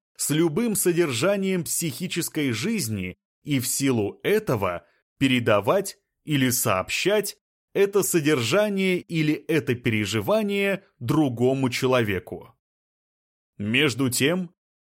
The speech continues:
более тонкое изучение проблемы общения,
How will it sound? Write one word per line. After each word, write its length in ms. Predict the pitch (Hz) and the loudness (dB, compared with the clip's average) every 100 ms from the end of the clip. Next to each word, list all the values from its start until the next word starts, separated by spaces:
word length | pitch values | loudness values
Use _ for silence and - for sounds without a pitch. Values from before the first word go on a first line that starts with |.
| - | -12
более 560 | 110 151 226 220 196 | -2 2 2 2 0
тонкое 640 | 180 - 180 156 120 131 131 | 0 2 4 2 0 0 2
изучение 680 | 123 139 - 151 135 123 | 0 0 0 0 2 2
проблемы 580 | 117 117 120 127 135 117 | 2 2 2 2 2 2
общения, 1000 | 113 117 113 - - 226 156 101 87 80 | 0 -4 -4 -4 -2 -2 0 -2 -6 -12